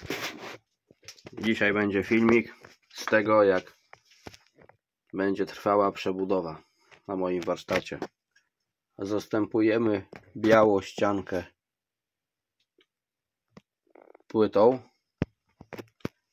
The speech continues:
Usuwamy szerokie półki. Robimy długie przez cały warsztat, wąskie,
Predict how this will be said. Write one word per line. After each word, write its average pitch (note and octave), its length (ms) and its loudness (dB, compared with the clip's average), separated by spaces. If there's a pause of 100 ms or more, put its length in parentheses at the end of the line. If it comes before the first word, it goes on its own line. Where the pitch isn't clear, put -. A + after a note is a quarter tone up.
(560)
Usuwamy A#2+ 580 0
szerokie A#2 500 0
półki. G2 640 4 (1040)
Robimy A2 480 4
długie A2+ 520 2
przez - 240 -6
cały G#2 360 4
warsztat, G#2 560 0
wąskie, A2 640 -2